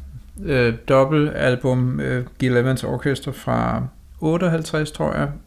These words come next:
hvor de blandt andet spiller en fantastisk udgave af Django med den meget, meget fine,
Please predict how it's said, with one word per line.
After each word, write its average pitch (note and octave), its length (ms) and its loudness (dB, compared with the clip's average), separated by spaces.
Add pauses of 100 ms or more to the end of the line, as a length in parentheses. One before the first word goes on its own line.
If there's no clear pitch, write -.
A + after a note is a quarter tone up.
hvor B2 360 2 (400)
de D#3+ 80 0
blandt E3 260 2
andet C#3 240 2
spiller C3+ 340 0
en B2+ 60 -2
fantastisk B2+ 600 -4
udgave C#2 500 -2
af B2 180 -2 (320)
Django B2 440 0 (240)
med C#3 140 -2
den C3+ 120 -2
meget, C3 200 2
meget B2+ 200 2
fine, C3+ 360 0